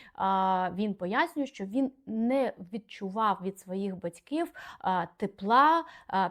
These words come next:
підтримки, любові, якоїсь там щирості, доброти і таке інше. І я вам скажу чесно, що з огляду на карту Вікторії, е, Бекхем, я в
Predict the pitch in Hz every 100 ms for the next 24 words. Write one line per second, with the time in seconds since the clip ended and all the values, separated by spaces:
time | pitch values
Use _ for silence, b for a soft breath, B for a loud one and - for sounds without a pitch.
0 | - 185 _ 214 277 302 294 294 277 277
1 | 269 B - 175 170 220 294 302 247 269
2 | 269 233 175 170 156 156 - 165 - -
3 | 269 311 269 247 - 233 175 180 175 247
4 | 240 196 190 170 - - _ 254 233 294
5 | 381 - 254 262 - 240 196 170 - -
6 | - 226 196 180 - _ 247 302 247 190
7 | 175 - - 196 196 196 220 190 - -
8 | - 190 190 - 185 170 160 - B B
9 | B B 190 175 165 175 240 330 - 370
10 | 349 b _ 180 175 202 262